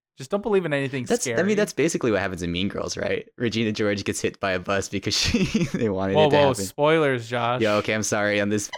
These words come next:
Speaker 2: like, twelve-year-old show. <laughs>
Speaker 1: <laughs> All right. Uh, thank you so much for listening to this week's episode. If you wanna send us any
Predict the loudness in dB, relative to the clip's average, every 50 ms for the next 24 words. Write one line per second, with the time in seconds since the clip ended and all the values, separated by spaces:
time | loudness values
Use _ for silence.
0 | -14 -12 -12 -12 -10 -6 -4 -2 0 -2 -2 -4 -6 -4 0 0 2 2 2 0
1 | 0 2 2 2 0 0 0 -2 0 0 2 2 2 2 2 0 0 0 0 0
2 | 0 0 0 -2 -2 -4 -4 -8 -8 -14 -16 -18 -20 -12 -6 -6 -6 -6 -6 -14
3 | -14 -14 _ -14 -14 -14 _ _ _ _ _ _ -14 -12 -12 -12 -14 -14 -16 -18
4 | -20 -20 -20 -20 -20 -20 _ _ _ _ _ _ _ _ -8 -2 0 0 2 2
5 | 2 0 0 -2 -4 -6 -4 0 2 2 2 2 2 2 0 0 0 -2 -4 -4
6 | -4 -4 -2 0 -2 -2 -2 -4 -6 -6 -4 -2 -4 -4 -6 -6 -8 -8 -8 -8
7 | -10 -8 -6 -8 -8 -8 -10 -10 -10 -10 -12 -12 -12 -12 -12 -8 -6 -6 -6 -6
8 | -6 -8 -8 -6 -6 -4 -4 -4 -6 -6 -8 -8 -8 -8 -10 -10 -10 -8 -8 -6
9 | -6 -8 -8